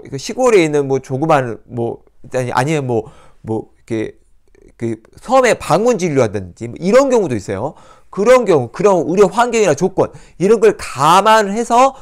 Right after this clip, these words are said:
주의 의사 관실을 인정할 수 있다. 그런데 치료, 주사 치료 과정에서 감염된 거는 맞다. 인과관계는 있어. 그런데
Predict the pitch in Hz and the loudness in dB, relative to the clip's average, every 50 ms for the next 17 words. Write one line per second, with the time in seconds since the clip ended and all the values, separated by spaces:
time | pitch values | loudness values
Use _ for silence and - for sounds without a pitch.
0 | - _ - - - 180 196 202 180 - - 170 208 233 202 175 165 151 139 160 | -20 _ -18 -12 -8 -6 -6 -6 -6 -4 -2 2 2 2 2 2 0 -2 -4 -4
1 | 147 160 151 139 131 170 160 151 147 143 123 - - 117 107 87 - - _ _ | -4 -4 -4 0 0 2 2 2 0 -4 -6 -4 -2 -2 -2 -2 -6 -10 _ _
2 | - - - _ - - - - - - - 226 240 226 185 160 170 180 160 131 | -20 -20 -20 _ -20 -20 -20 -20 -10 -2 2 2 2 2 4 4 6 6 6 4
3 | 107 - - - - - - _ _ _ - - - 277 262 262 277 269 202 139 | 0 -4 -8 -16 -20 -20 -20 _ _ _ -14 -10 -6 -6 -4 -2 -2 -2 -2 -4
4 | - - - 208 220 254 240 226 - - 240 233 214 220 - 127 117 135 156 175 | -6 -8 -8 -2 2 2 2 2 0 0 2 2 2 2 0 0 2 4 4 4
5 | 208 220 220 214 214 208 190 214 208 - - 156 165 208 208 185 180 170 165 180 | 4 2 2 2 0 0 2 2 0 0 0 0 0 0 0 0 -2 -2 -2 -2
6 | 185 196 208 208 202 123 127 - - 143 95 95 - _ _ _ _ _ _ - | -2 -2 -4 -6 -4 -6 -4 -2 0 -2 -2 -2 -6 _ _ _ _ _ _ -8
7 | 202 208 262 262 254 233 214 190 139 113 - - 127 95 - - _ _ _ _ | -2 2 2 2 4 2 2 0 0 -2 -2 -2 -2 -2 -4 -6 _ _ _ _
8 | _ _ _ _ _ - 147 185 196 180 143 127 151 165 160 131 101 - - | _ _ _ _ _ -2 0 0 2 2 2 2 2 4 4 2 0 -2 -6